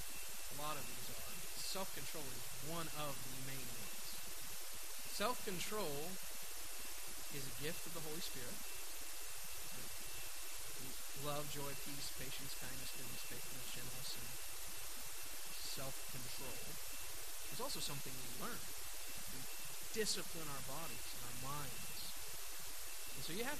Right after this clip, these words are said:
to have a man who probably possesses both. That doesn't mean he's never had issues with self-control. It means, has he learned self-control?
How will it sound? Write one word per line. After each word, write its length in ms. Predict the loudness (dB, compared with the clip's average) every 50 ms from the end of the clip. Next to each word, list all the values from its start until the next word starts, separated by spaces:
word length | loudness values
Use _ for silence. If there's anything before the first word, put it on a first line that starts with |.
| 0
to 0 |
have 160 | 0 0 0 0
a 80 | 0
man 240 | 0 0 0 0 0
who 160 | 0 0 0
probably 400 | 0 0 -2 -2 -2 -2 0 0 0 0
possesses 400 | -2 0 0 0 0 0 0 -2 -2
both. 160 | -2 -2 -2 -2 -2 -2 -2 -2 -2 -2 0 0 0 0 0 0 0 0 0 -2 -2 -2 -2 -2 -2 0 0 0
That 80 | 2
doesn't 240 | 2 2 2 0 0
mean 320 | 0 0 0 0 0 0 0 0 0 0 0 0 0 0
he's 240 | 0 0 0 0 0 0 2
never 240 | 2 2 2 2 0
had 160 | 0 0 0
issues 320 | 0 0 0 0 0 0 0 0
with 80 | 0
self-control. 560 | 0 0 0 0 0 0 0 -2 -2 -2 -2 -2 -2 -2 -2 -2 0 0 0 0 0 0 0 0 0 0 0 0 0 0 0 0 0 0 0 0 0 0 -2 -2
It 80 | 0 0
means, 400 | 0 0 0 0 0 0 0 0 0 0 0 0 0
has 80 | 0
he 120 | 0 0 0 0 0 0 0
learned 320 | -2 -2 -2 -2 -2 -2 -2 -2 -2 -2 -2 -2 0
self-control? 600 | 0 0 0 0 0 0 0 0 -2 -2 -2